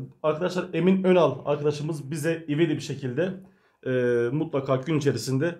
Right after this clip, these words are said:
ulaşsın. Yorumlar kısmına bırakmış olduğum, e, linklerle Facebook, Instagram adreslerinden bana ulaşabilir. Şimdi ikinciyi çekelim.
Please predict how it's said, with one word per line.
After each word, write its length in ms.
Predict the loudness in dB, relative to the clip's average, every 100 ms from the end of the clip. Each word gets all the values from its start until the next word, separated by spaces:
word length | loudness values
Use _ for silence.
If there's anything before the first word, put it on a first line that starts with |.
| _ 0
ulaşsın. 520 | 2 4 2 -4 0
Yorumlar 400 | 2 2 2 -2
kısmına 340 | -4 -4 0
bırakmış 380 | 2 2 0 -2
olduğum, 360 | -2 0 -2 -4 -14 _ _ _ _ 0
e, 40 | 2 4 2 0 4
linklerle 680 | 4 6 4 4 4 0 -4 _ -20 -10
Facebook, 340 | -6 -4 -6 -6
Instagram 340 | -2 2 2
adreslerinden 380 | 2 0 2 2
bana 120 | 2
ulaşabilir. 460 | 2 2 2 0 0 -8 -20 _
Şimdi 280 | 2 4 4
ikinciyi 440 | 2 0 2 4
çekelim. 360 | 2 4 4